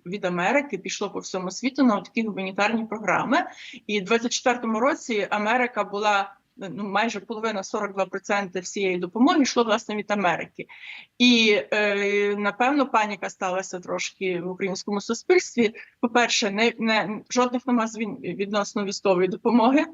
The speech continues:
хоч наразі нічого ще не йде, але ніякого вето не накладено. І причина, от, власне, аналізу, е, і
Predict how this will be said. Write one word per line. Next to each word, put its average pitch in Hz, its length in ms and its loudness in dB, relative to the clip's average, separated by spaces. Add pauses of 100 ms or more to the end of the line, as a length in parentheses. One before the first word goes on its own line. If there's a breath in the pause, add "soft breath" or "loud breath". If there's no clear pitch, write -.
(140)
хоч - 220 0
наразі 220 380 4
нічого 220 380 -2
ще - 220 -2
не 208 100 -2
йде, 208 160 0
але 269 240 4
ніякого 208 420 -2
вето 190 280 -4
не 196 120 -6
накладено. 190 680 0 (380 loud breath)
І 214 240 4
причина, 247 680 2
от, 202 180 -4
власне, 185 400 -2
аналізу, 185 840 -2
е, 156 100 -6
і 190 200 -6